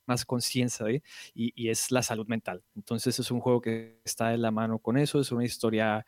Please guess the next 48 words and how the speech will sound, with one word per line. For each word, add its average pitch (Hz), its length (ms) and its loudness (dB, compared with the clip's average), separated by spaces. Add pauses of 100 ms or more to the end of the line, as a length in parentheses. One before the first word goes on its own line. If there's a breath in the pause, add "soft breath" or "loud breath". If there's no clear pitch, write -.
(160 loud breath)
fantástica, 127 600 0
no 113 220 2
es, 110 300 -2
no 110 100 0
es - 180 -4
nada 113 220 0
como 98 220 -8
que - 100 -8
apegada 101 400 -2
a 110 60 0
la 110 100 2
realidad 98 340 -2
ni 113 60 -2
nada 104 140 -2
por 110 160 -6
el 90 80 -6
estilo, 127 340 2
para 113 160 -2
que - 80 -4
digan, 104 180 0
"Ah, 104 180 2
qué - 100 -6
aburrido", 110 240 2 (440 loud breath)
pero, 104 420 2
pero 123 140 6
se 117 160 2
tocan 135 360 2
los 123 160 0
temas 117 260 2
de 113 80 -2
lo 98 100 -4
importante 107 460 -6
que 117 100 -8
es 110 140 -6
la 117 100 0
salud 107 300 -4
mental, 117 500 0 (460 soft breath)
este, 107 320 -8
sobre 107 280 -4
todo, 110 600 2
eh, 98 280 -6
los 98 240 -6
estragos 117 540 0
y 120 40 0
a 104 60 2
lo 101 100 -2
mejor, 101 440 -2
eh, 101 340 -6